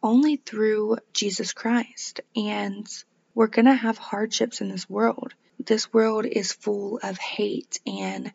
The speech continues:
temptation and deception and lies and trickery and evil and corruption. And we're gonna face all types of trials and tribulations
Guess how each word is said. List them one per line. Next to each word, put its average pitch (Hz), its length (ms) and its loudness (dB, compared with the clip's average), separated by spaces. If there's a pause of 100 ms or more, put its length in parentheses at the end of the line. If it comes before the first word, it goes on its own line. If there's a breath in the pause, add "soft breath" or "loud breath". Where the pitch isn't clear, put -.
(120)
temptation 202 840 -2
and 190 180 -4
deception - 640 -2
and 185 120 -10
lies 196 580 -6
and - 140 -8
trickery - 680 -2
and 202 240 -6 (100)
evil 233 360 4
and 208 140 -4
corruption. 226 640 -2 (220)
And 208 480 -4 (400)
we're 220 120 0
gonna 247 200 6
face 226 520 2 (100)
all 220 340 2
types 214 640 -4
of 196 360 -2 (140)
trials 208 440 0
and 202 120 -6
tribulations 202 840 0